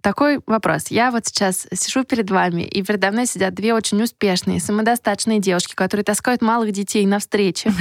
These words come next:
<laughs> Вот. И, ну, в принципе, себя очень комфортно чувствуют, да, в, а, каком-то своем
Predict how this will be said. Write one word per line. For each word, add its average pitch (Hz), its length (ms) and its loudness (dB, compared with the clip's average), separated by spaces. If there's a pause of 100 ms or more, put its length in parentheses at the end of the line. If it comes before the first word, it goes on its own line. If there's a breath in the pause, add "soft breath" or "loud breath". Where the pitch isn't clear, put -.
(160 loud breath)
<laughs> 175 220 2
Вот. 214 440 2
И, 220 240 0
ну, 247 100 2
в - 40 -16
принципе, 294 300 0
себя 214 140 0
очень 226 240 0
комфортно 226 460 0
чувствуют, 185 420 -2
да, 208 200 2
в, 208 120 -14
а, 185 320 0
каком-то 190 320 -2
своем 220 400 2